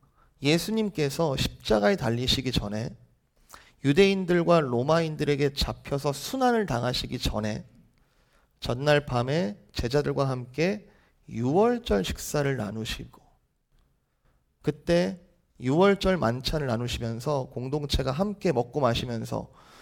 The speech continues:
우리의 정체성을 다시 확인을 할 때에 그때 예수님께서는 어떤 일을 하시냐면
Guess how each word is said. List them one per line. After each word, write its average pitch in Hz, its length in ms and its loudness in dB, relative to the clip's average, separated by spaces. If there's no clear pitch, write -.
우리의 180 460 4
정체성을 135 760 0
다시 110 340 0
확인을 180 420 0
할 185 300 2
때에 117 500 2
그때 - 300 0
예수님께서는 139 520 0
어떤 123 300 2
일을 151 140 2
하시냐면 135 720 0